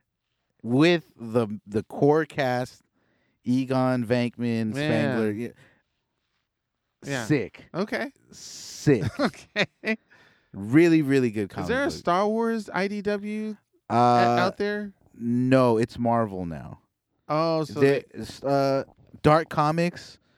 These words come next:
Speaker 1: did the first run of Star Wars comic books.
Speaker 2: Well, I mean, is there a version of it? Did the company or the publisher I D W ever make one of these, like, Frank Miller type stuff for Star Wars?
Speaker 1: No,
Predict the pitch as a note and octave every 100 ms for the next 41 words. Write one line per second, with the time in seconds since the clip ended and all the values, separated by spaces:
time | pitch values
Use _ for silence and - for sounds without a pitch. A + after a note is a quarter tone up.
0 | _ - A#2 C3+ A#2+ - B2 B2+ - C3+
1 | C3 B2+ B2 - B2 B2+ B2+ B2+ - B2+
2 | B2+ - C#3 D3 - _ _ _ _ _
3 | _ _ - F3+ G3 F3+ F3 F3 F3+ C#3
4 | C#3+ D#3+ D#3+ D3+ C3+ B2 C3 B2 G#2 _
5 | C#3+ C3 - C#3 D#3 D3 - F#3 F#3+ E3
6 | D#3+ C#3 B2 D3 C#3 C#3 C3+ B2+ B2 B2+
7 | B2 A#2+ B2 B2 A#2+ A#2+ A2+ - _ _
8 | _ _ _ _ _ D3 C#3+ C#3+ C3+ C3+
9 | B2 B2 A#2 A2+ _ D3+ C3 C3+ C3+ B2+
10 | - A#2+ - B2 G#2+ - A#2 - B2 A#2
11 | G#2+ G2+ E2+